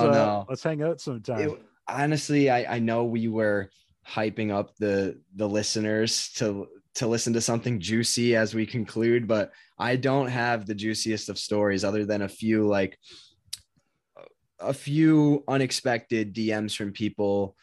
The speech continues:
Speaker 1: that you may have known in the past, but nothing,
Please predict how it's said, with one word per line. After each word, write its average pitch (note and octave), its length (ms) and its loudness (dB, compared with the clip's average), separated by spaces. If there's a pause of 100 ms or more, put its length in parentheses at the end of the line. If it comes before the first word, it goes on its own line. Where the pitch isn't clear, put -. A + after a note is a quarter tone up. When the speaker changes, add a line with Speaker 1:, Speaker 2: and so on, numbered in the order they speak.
(440)
Speaker 1:
that A2 100 0
you A2 140 0
may G#2 180 0
have F#2+ 100 0
known G2 280 -2
in F#2+ 60 -2
the F2+ 100 -4
past, F#2+ 640 -4 (960)
but F#2 200 -4
nothing, F#2+ 440 -6